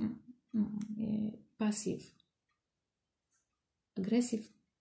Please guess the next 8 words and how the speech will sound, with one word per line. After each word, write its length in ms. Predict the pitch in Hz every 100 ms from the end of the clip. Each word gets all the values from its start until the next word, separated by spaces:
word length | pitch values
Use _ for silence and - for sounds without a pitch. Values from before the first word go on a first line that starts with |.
| _ _
agresiv 540 | - 190 208 208 262 254
pasiv, 500 | 185 180 - 190 -
de 80 |
fapt. 400 | 190 190 - - - _ _ _ _ _ - - - - - - - - - _ _ _ _ - - - - - - - - - - - -
Asta 280 | 262 247 214
vreau 200 | 208 196
să 120 | 190
spun. 440 | 180 - - 214